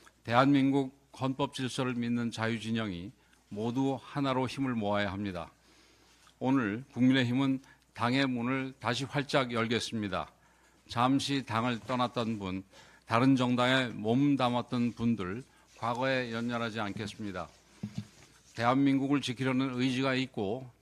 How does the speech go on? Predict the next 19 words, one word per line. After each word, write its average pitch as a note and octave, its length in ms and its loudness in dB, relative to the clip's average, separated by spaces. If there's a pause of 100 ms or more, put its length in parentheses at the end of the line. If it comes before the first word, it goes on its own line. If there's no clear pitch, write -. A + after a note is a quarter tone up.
(100)
자유와 C3 540 0
헌법이라는 B2 840 -2
대의에 B2 380 0
동의하는 A#2+ 560 0
분이라면 G#2+ 580 -4 (460)
누구라도 A#2+ 640 -2
함께하겠습니다. G#2 960 -4 (580)
지금 A#2 280 -2
필요한 A#2+ 380 -4
것은 C3 420 -4
진영의 C3 480 2
고집이 A#2+ 420 -2
아니라 G#2+ 440 -2 (180)
연대의 A#2 560 -2
용기입니다. G#2 720 -2 (720)
각자의 C3+ 380 0
과거를 B2 400 0
과감하게 A#2+ 500 0
떨쳐내고, B2 760 -2